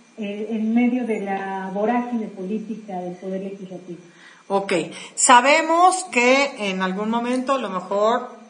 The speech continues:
Speaker 2: eh, tendrás que, o estarás distraída porque estarás escuchando, a lo mejor nos toca la primicia. ¿En qué estás hoy? Porque después quiero entrar,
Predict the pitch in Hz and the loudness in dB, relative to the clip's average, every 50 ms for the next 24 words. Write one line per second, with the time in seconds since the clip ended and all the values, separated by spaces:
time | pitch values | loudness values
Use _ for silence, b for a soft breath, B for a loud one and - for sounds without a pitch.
0 | - - 190 180 175 170 170 170 170 - - - 175 165 170 180 185 185 196 208 | -16 -8 -4 -2 -2 -2 -2 -4 -8 -14 -4 -4 -4 -2 0 4 6 8 8 6
1 | - - - B B B B B B B B _ - 180 175 - - 202 208 - | 4 -2 -8 B B B B B B B B _ -6 -6 -6 -4 -2 -4 -2 -2
2 | - 196 - - 202 190 202 202 202 214 202 - 220 196 196 214 220 214 - 175 | -2 -4 -2 0 2 2 2 2 2 -2 -4 0 2 2 4 4 2 0 -2 -6
3 | - - - - 185 175 - 196 190 202 196 - - - 196 - - 233 240 254 | -8 -8 -6 -6 -6 -4 -2 0 0 0 0 -2 -6 -8 -8 -2 2 2 4 4
4 | 269 254 226 202 185 180 226 220 220 220 214 - 226 214 - 233 226 202 190 - | 4 2 0 -2 -2 0 0 0 0 0 -2 -2 -4 -2 0 0 2 2 2 0
5 | 208 202 208 214 226 247 226 - 254 240 - 240 B B B B B B - 196 | 0 -4 -4 -4 -4 -4 -4 -2 -2 -2 -2 -4 B B B B B B -8 -8
6 | 196 185 - 262 254 254 - 262 254 254 - 240 226 233 240 233 233 - - - | -6 4 4 4 4 6 4 2 2 4 2 4 4 4 2 0 -2 -6 -8 -8
7 | 208 190 - 202 202 196 - - 247 233 - - 262 247 254 247 247 254 226 220 | -8 -6 -4 -4 -4 -4 -2 -4 -4 -4 0 -2 0 0 0 -2 2 6 8 8
8 | 233 254 254 - - | 8 6 4 -2 -10